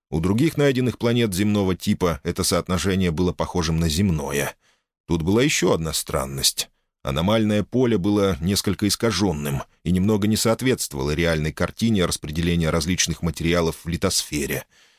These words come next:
Впрочем, для того и будет крутиться спутник, чтобы уточнить всё это в числе остальных задач. Всё-таки первичное исследование, оно такое,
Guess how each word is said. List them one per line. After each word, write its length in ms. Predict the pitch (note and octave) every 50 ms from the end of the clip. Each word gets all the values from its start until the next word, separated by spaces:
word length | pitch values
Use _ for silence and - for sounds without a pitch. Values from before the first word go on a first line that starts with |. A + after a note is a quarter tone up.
| _ _ _
Впрочем, 420 | _ - G#3 G#3 F#3+ - F3 E3
для 140 | C#3 C#3+ D3+
того 240 | - D3+ C#3+ D#3+ D#3
и 60 | D3
будет 320 | C#3 B2+ D3+ D3 G2+ - -
крутиться 440 | - F#2+ F#2 - A#2 - - -
спутник, 600 | D3+ - - - G#2+ F2+ E2 - - D#2 D2 -
чтобы 280 | - - E2+ D#2 D2 E2
уточнить 480 | E2 - - F2+ - - G2+ G2+ F#2 -
всё 220 | - - F#2 F2
это 140 | D#2+ - D#2+
в 40 | -
числе 340 | - E2+ D#2+ - E2+ D#2+
остальных 440 | D#2 - - - D#2 D#2 E2 D#2 C#2+
задач. 600 | C#2+ D#2+ E2+ D#2+ C#2 D2 C#2 - - - - - _ _ _ _ _ _ _ _
Всё-таки 340 | - G#2 G2 G#2+ - - G2
первичное 580 | - A#2 A2 G#2+ A#2 - - - G#2+ G2+ G2+
исследование, 720 | G2+ - - C3 C#3 C3 F#2 E2 D#2 D2 D2 C#2 C2 B1+ A#1+
оно 220 | - C#2 F#2+ A2+ C#2+
такое, 720 | - - - - - D#2 E2+ F2+ E2+ A#1+ A#1+ C2+ - -